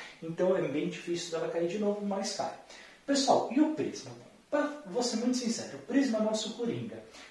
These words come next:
Por quê? Porque ele, a forma ela vai variar um pouquinho de acordo com a nossa figura. Heitor, não entendi. Toda vez que tiver um objeto sólido, pessoal, e ele chamar de prisma, eu quero que você repare uma coisa.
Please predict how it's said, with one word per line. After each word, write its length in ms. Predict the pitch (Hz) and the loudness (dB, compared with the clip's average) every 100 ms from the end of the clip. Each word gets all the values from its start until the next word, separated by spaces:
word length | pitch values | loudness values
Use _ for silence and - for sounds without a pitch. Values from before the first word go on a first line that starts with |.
| - | -2
Por 180 | 302 - | 0 0
quê? 240 | - - - | -4 -10 -10
Porque 440 | 190 - 202 - - | -8 -2 -2 -2 2
ele, 760 | 208 165 127 120 202 233 - - - _ _ - - | 4 4 4 -2 0 0 -2 -14 -20 _ _ -12 -6
a 60 | |
forma 420 | 151 - 208 202 147 | -2 4 6 6 6
ela 320 | 139 127 123 | 4 2 0
vai 220 | 127 123 | 0 0
variar 480 | 165 170 139 131 113 | 0 2 2 2 0
um 60 | - | -2
pouquinho 500 | 117 - 240 - - - - | -6 -2 2 0 -2 -14 -10
de 120 | - | -4
acordo 320 | 220 180 185 | -2 2 0
com 100 | - | 0
a 40 | 190 | -4
nossa 200 | - 185 | -6 -6
figura. 340 | 220 160 160 | -4 -4 -2
Heitor, 260 | 202 247 233 | -2 0 2
não 100 | 233 | 2
entendi. 500 | 240 262 - - - - - - - _ _ - | 2 2 2 0 -6 -18 -20 -20 -20 _ _ 0
Toda 300 | 349 349 262 | 6 6 6
vez 240 | 139 127 - | 4 0 -2
que 100 | - | -2
tiver 260 | 139 135 | -2 0
um 180 | 131 139 | 0 -2
objeto 460 | 127 120 123 120 - | -4 -4 -4 -4 -8
sólido, 520 | - 135 143 - 107 | -4 2 4 2 -4
pessoal, 580 | 117 117 117 104 - - - | -8 -6 -4 -6 -8 -14 -8
e 100 | 139 | -4
ele 120 | 120 | -2
chamar 320 | 117 123 113 110 | 0 -2 -4 -8
de 100 | - | -8
prisma, 460 | 156 156 123 120 | -4 -2 -2 -2
eu 40 | 139 | 0
quero 160 | 160 | 0
que 80 | - | 0
você 100 | 165 | 0
repare 320 | 165 165 170 | 2 2 2
uma 160 | 202 208 | 0 -2
coisa. 440 | 127 104 - - | -4 -4 -6 -8